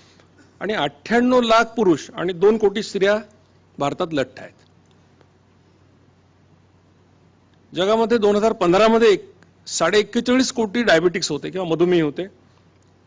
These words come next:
भारतामध्ये आज हे प्रमाण आठ पॉइंट सात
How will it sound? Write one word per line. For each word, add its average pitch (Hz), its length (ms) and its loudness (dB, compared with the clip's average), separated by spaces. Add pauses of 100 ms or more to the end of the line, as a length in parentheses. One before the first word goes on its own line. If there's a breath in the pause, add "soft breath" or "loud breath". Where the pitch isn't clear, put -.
(520)
भारतामध्ये 185 680 0
आज 208 280 4
हे 233 60 4
प्रमाण 196 440 -2 (180)
आठ 202 340 0
पॉइंट 220 340 -2
सात 190 300 -2